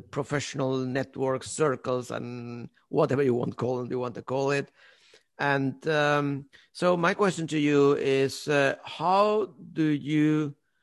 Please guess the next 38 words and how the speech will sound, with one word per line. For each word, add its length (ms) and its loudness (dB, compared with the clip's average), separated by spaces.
uh, 80 -2
differentiate 760 0
yourself 1040 -4
or 340 -8
E 100 -6
G 200 -8
A 340 -6
from 400 -2
other 640 0
forms 760 -4
of, 220 -4
uh, 100 -6
professional 640 -10
networks? 480 -10
Is 100 -12
the, 180 -8
is 200 -10
it 100 -10
the, 180 -6
the 40 -6
international 540 -4
profile 520 -2
that 180 -4
you, 520 0
that 140 -4
you 100 -2
have 220 -2
with 160 0
you, 420 4
that 100 -8
you 80 -4
bring 340 -4
to 140 -2
the 120 2
table? 600 2
Is 260 -4
it, 200 -6
uh, 360 -4